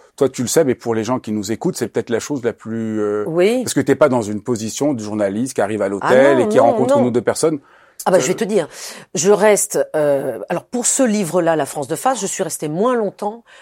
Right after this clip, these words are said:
Speaker 2: que pour, dans le livre Dans quelle France on vit, parce que j'avais moins de temps, euh, pour le faire dans chaque ville. Mais j'avais plus de temps de préparation. Donc je reste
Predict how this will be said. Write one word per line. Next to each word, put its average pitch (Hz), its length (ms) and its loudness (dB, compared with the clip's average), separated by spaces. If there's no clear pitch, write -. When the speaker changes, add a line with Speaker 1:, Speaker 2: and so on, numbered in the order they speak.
Speaker 2:
que 202 100 0
pour, 185 280 -2
dans 160 140 -2
le 165 100 -2
livre 180 200 -2
Dans 165 100 -2
quelle 143 140 -4
France - 240 -10
on 160 40 -8
vit, 185 120 -6
parce 226 160 -10
que 151 60 -8
j'avais 131 220 -4
moins 180 220 -2
de 175 140 -4
temps, 202 320 -4
euh, 143 260 0
pour 170 240 -4
le 170 80 0
faire 180 220 -2
dans 170 100 -4
chaque 147 180 -6
ville. 139 220 -8
Mais 170 140 0
j'avais 185 240 4
plus 269 340 -2
de 202 80 -2
temps 233 160 0
de 220 60 -4
préparation. 170 600 -4
Donc 214 240 0
je 143 160 -2
reste 202 560 -2